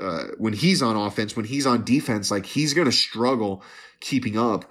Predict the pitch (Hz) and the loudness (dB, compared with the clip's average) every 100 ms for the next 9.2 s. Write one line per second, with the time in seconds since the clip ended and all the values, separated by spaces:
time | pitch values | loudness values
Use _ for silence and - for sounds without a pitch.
0 | - - - 107 101 - - - - 113 | -20 -16 -2 2 2 -2 -10 -2 0 2
1 | 110 110 101 101 107 104 98 104 104 104 | 2 2 0 0 2 2 0 -2 2 4
2 | 104 101 104 104 107 107 - 110 104 101 | 4 4 4 4 2 2 2 4 4 4
3 | 110 107 107 110 104 104 - 98 92 - | 2 2 0 2 2 0 -4 -6 -4 -2
4 | 131 104 82 90 90 90 113 113 - 117 | -2 -2 -6 -6 -6 -8 -8 -8 -8 -2
5 | 120 113 104 101 - - 110 107 107 101 | 0 0 -2 -4 -4 -4 0 0 0 -2
6 | - 101 98 95 95 104 110 120 - - | -4 -4 -2 -4 -4 0 0 2 0 -4
7 | - - - - 127 143 139 156 170 165 | -12 -18 -20 -4 2 2 0 -4 0 0
8 | 117 117 - - 120 110 101 101 104 107 | 0 -4 -6 -4 -2 -2 -4 -4 -2 0
9 | 107 | -2